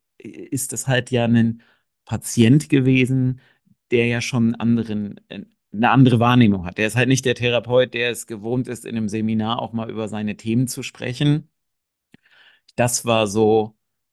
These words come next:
äh, der größte Unterschied zu dem, was in der Praxis gemacht wurde. Und was halt, wenn wir jetzt bei Unterschieden sind, ist, der hat im Vorfeld mehr erzählt, als normale Patienten das machen, was aber, glaub ich, einfach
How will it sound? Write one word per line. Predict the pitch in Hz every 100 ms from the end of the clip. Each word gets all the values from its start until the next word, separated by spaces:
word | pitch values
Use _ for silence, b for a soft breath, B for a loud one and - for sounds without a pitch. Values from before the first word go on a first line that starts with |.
| _
äh, | _ -
der | 80 110 107
größte | 101 107 98 113 135 - 110
Unterschied | 110 107 101 - 107 -
zu | -
dem, | 98 101 104 101 101 - _ _ _
was | 104 -
in | 101
der | 95
Praxis | 92 117 120 110 -
gemacht | 98 90 -
wurde. | 101 101
Und | 107 104
was | 101 -
halt, | 104 98
wenn | 101 101
wir |
jetzt | 101 98
bei | 101
Unterschieden | 98 123 123 110 110 107
sind, | 98 117 123
ist, | 123 123 - _ _ _ _ _ _ _ _ _ _ _ _ _ _ _ B B B B B
der | 107
hat | 110
im | 107
Vorfeld | 104 120 160 - 156 156 -
mehr | - 107 107 113 143 -
erzählt, | 120 110 - 135 175
als | 156 151
normale | 135 113 98 90 151
Patienten | 131 123 - 143 139 147
das | 139 139 127
machen, | 127 127 165 151 B B
was | - 131
aber, | 143 131
glaub | 123 123
ich, | 120 -
einfach | 113 113